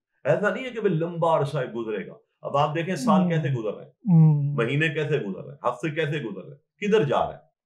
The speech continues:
Speaker 1: सालों का पता ही नहीं चलता है। तो वो बेबरकती का आलम होगा, चूंकि बदअमली की जो नहुस्ते हैं ना, वो आपके जिंदगी के निजामों से बरकतें उठा लेती हैं।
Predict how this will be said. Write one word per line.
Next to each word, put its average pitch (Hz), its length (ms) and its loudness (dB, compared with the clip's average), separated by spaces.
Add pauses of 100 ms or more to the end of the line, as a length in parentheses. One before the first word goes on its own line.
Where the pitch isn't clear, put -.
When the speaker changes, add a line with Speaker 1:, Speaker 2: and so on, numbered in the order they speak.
(220)
Speaker 1:
सालों 156 380 2
का 202 100 0
पता 196 340 -4
ही 214 100 -6
नहीं 151 140 -2
चलता 101 320 -6
है। - 60 -10 (460)
तो 127 60 -8
वो 170 400 -2
बेबरकती 151 640 0
का 175 120 -2
आलम 117 280 0
होगा, 92 300 -8
चूंकि 143 600 -6
बदअमली 156 580 -2
की 202 80 -8
जो 160 120 -4
नहुस्ते 143 420 -6
हैं 135 100 -2
ना, - 200 -10 (260)
वो 147 120 -2
आपके 170 360 0
जिंदगी 165 460 -10
के 175 140 -6
निजामों 139 500 -2
से 143 120 -6
बरकतें 131 360 -6
उठा 120 320 -2
लेती - 260 -12
हैं। - 80 -20